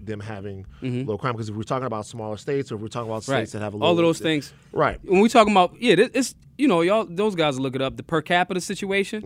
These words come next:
Speaker 1: Yeah.
Speaker 2: You know what I mean? All of those things. But, so that's one end of it. 'Cause it,
Speaker 1: Sure.
Speaker 2: like you said, it can't just be the one thing,
Speaker 1: Right.
Speaker 2: right? But if we look at all of the places that do have lots of gun control, Chicago.
Speaker 1: Mm-hmm.
Speaker 2: I mean, we, New Orleans.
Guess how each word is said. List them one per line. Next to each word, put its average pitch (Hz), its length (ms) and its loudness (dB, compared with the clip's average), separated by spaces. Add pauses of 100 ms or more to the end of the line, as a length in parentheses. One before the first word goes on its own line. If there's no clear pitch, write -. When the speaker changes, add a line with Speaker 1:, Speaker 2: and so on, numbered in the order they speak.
Speaker 1:
Yeah. 139 180 2 (120)
Speaker 2:
You 160 60 0
know - 20 4
what - 0 -
I 190 80 6
mean? 190 120 6
All 208 160 6
of 233 100 6
those 220 140 6
things. 208 200 2
But, 160 220 4 (140)
so - 180 0
that's 233 180 2
one 196 280 2
end 147 260 0
of 101 100 -6
it. 92 80 -14
'Cause 143 160 -6
it, 143 40 -2
Speaker 1:
Sure. 123 120 -2
Speaker 2:
like 156 160 0
you 214 60 -6
said, 147 160 -4
it 143 60 -4
can't 226 200 -6
just 156 140 -10
be 151 100 -2
the 131 60 2
one 123 240 0
thing, 104 300 -10 (120)
Speaker 1:
Right. 98 100 -6
Speaker 2:
right? 139 220 -2 (520)
But 170 120 4
if 156 100 2
we 214 100 2
look 226 200 4
at 175 100 2
all 180 260 2
of 190 40 2
the 180 80 0
places 170 420 -2
that 143 180 0
do 180 140 2
have 165 220 2
lots 156 320 0
of 147 100 -4
gun 156 180 0
control, 95 460 -10 (260)
Chicago. 320 540 -4 (240)
Speaker 1:
Mm-hmm. 104 220 -14
Speaker 2:
I - 20 -4
mean, 190 140 6
we, - 240 6
New 269 280 6 (120)
Orleans. 127 360 -4